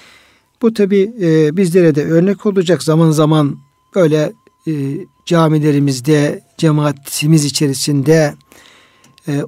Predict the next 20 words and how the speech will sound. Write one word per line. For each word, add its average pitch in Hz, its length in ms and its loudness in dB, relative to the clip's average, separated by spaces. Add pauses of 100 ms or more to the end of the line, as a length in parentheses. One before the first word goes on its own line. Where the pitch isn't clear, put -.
uzun 226 240 2
okuyan 156 460 0
hocalardan 147 720 0
müşteki 151 460 -4
olan 143 380 -2 (120)
kişilerle 156 420 -4
karşılaşıyoruz. 185 960 -2 (760)
E, 185 100 0
çünkü 214 640 0
herkes 202 460 -2
aynı 170 220 0
seviyede 151 400 0
değil. 135 400 0 (400)
Bir 208 120 -2
imam 175 440 -4 (640)
bakmalı, 165 680 -2
cemaatine 156 480 -2
şöyle 147 220 -4
gözden, 147 540 0 (200)
e, 143 40 -4